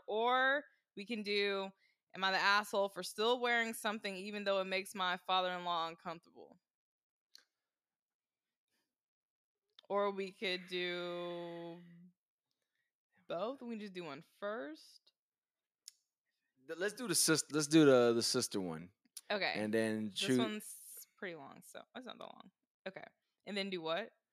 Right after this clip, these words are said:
Speaker 2: And then we'll choose something. We'll, we'll, we'll see.
Speaker 1: Okay. Okay, so I, thirty-two-year-old female, have a seven-year-old daughter, Wendy. School has been out for a week, so for the past week, I've been dropping off my daughter at my babysitter's house. She's a college kid that watches another girl from my daughter's school.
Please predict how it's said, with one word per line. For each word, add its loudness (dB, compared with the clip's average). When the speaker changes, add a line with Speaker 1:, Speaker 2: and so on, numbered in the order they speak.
Speaker 2:
And -4
then 0
we'll -2
choose -4
something. -10
We'll, -8
we'll, -4
we'll -4
see. -6
Speaker 1:
Okay. -6
Okay, 6
so 8
I, 10
thirty-two-year-old 0
female, -4
have 2
a -4
seven-year-old 0
daughter, 2
Wendy. -8
School 2
has 6
been 2
out 4
for 0
a 0
week, -6
so -2
for -8
the -20
past 2
week, -2
I've 4
been -4
dropping -2
off 0
my 2
daughter 4
at 4
my 0
babysitter's -6
house. -4
She's -8
a -10
college -2
kid -2
that -2
watches -2
another -6
girl -2
from -18
my -4
daughter's -6
school. -8